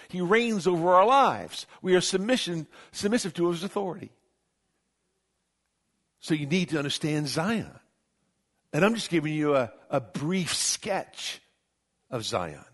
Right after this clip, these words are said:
You could spend the rest of your life studying the Old Testament and come to understand the significance of what the word means. So,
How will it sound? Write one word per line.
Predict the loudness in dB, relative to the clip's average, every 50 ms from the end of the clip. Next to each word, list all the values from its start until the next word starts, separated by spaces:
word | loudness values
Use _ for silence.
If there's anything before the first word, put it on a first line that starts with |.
| _ _ _ _ _ _ _ _ _ _ _
You | -12 -10 -8
could | -6 -6
spend | -4 -2 -2 -2 -2 -2
the | -4
rest | -2 -2 -2 -2 -4 -8
of | -12 -10
your | -8 -6 -6
life | -6 -4 -2 0 0 0 0 -2 -4 -4 -6 -8 -10 -12
studying | -12 -12 -10 -10 -10
the | -10 -10
Old | -10 -10 -10
Testament | -10 -12 -12 -12 -12 -14 -14 -14 -14 _ _ _ _ _ _ _ _ _ _ _ _ _ _
and | -18 -12
come | -6 -4 -4 -4 -4
to | -6 -8
understand | -8 -8 -10 -10 -8 -8 -8 -6 -8 -8 -10 -12 -14 -18 _ _ _ _ _ _ _ _
the | -18 -16
significance | -14 -14 -12 -10 -10 -10 -10 -10 -12 -14 -14 -14 -12 -12 -12 -12 -12 -16 _ _ _ _ _ _ _ _ _ _ _ _ _ _ _
of | -16 -12 -10
what | -10 -10 -10
the | -12
word | -10 -10 -10 -10 -10 -10
means. | -12 -12 -12 -14 -18 -20 _ -20 -20 -18 -18 -20 _ _ _ _ _ _ _ _ _ _ _ _ _ _ _ _ _ _ _ _ _ _ _ _ _ _ _
So, | -10 -4 0 0 2 2 0 0 -4